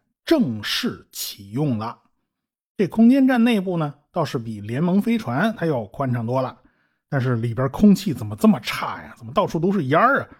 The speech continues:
而且还有燃烧的气味，你不知道发生了什么事儿。看来上一次联盟十号的观察报告呢，是正确的，也就是那换气装置啊，它没起作用。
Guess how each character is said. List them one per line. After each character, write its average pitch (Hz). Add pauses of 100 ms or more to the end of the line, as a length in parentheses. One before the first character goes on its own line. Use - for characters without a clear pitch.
(120)
而 147
且 151
还 131
有 120 (200)
燃 127
烧 151
的 139
气 135
味， 101 (120)
你 -
不 147
知 160
道 180
发 131
生 143
了 135
什 113
么 123
事 139
儿。 - (800)
看 185
来 143 (120)
上 202
一 127
次 127
联 147
盟 220
十 160
号 175
的 107
观 175
察 147
报 147
告 135
呢， 113 (140)
是 -
正 131
确 110
的， - (460)
也 131
就 151
是 226
那 233
换 233
气 202
装 202
置 240
啊， 117
它 135
没 160
起 190
作 208
用。 110